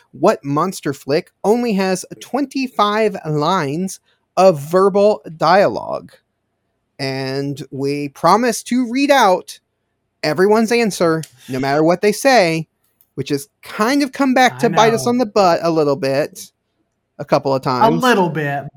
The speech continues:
Speaker 2: but it's, but it's okay. It's okay, Travis.
Speaker 1: So, uh, Gzilla one hundred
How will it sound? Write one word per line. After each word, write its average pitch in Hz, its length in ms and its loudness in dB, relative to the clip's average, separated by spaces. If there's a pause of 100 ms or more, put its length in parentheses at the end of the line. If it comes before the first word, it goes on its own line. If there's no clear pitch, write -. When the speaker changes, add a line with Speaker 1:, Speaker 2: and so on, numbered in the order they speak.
Speaker 2:
but 190 320 6
it's, 185 180 -4 (140)
but 180 80 0
it's 196 180 0
okay. 208 540 0
It's 175 220 -8
okay, 185 360 -8
Travis. - 500 -20 (460)
Speaker 1:
So, 160 720 6 (180)
uh, 156 360 6 (160)
Gzilla 185 840 0
one 160 200 0
hundred 135 680 -2